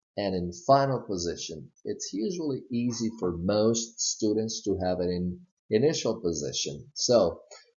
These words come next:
let's repeat after me, please. Fine. You can say fine,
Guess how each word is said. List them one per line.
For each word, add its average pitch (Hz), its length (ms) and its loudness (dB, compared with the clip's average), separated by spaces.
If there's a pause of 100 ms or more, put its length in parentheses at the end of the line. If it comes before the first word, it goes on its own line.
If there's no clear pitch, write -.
let's 127 480 2
repeat 127 380 2
after 117 300 0
me, 69 240 -4
please. - 500 -2 (1160)
Fine. 85 920 0 (1120)
You 143 140 2
can 151 140 0
say 147 280 4 (220)
fine, 127 1040 2